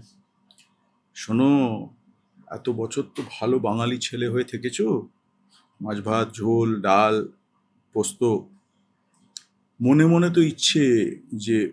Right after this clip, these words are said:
ওয়ার্ল্ড মিউজিকের সঙ্গে যুক্ত হবে, সারা পৃথিবীর ঘুরবে, সারা পৃথিবীর কালচার জানবে, বাজাবে,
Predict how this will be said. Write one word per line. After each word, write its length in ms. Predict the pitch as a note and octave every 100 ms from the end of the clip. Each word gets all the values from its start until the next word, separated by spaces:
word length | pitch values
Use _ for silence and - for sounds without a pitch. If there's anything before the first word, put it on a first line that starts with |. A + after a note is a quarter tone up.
| -
ওয়ার্ল্ড 300 | A#2 B2 A#2+
মিউজিকের 640 | B2 A#2+ A2 A2+ A2 G2+ - _ _ _ _ _ _ _ _ _ _ _ _ _ _ _ _ _ _ _ -
সঙ্গে 280 | - A#2 A#2
যুক্ত 260 | A2 -
হবে, 380 | A2+ G#2 G#2 G2 - _ _ -
সারা 240 | - A2 A2
পৃথিবীর 440 | B2 A#2+ B2 A#2 - G#2+
ঘুরবে, 460 | A#2+ A#2 A#2 G#2+
সারা 200 | G2 G2+
পৃথিবীর 340 | G2+ G#2 G#2+ G2+
কালচার 420 | A2+ A#2 B2+ A2+
জানবে, 560 | G#2+ G2+ G2+ G2+ G2 F#2+ - _ _
বাজাবে, 600 | G2 A2 A#2+ A2+ G#2+ G#2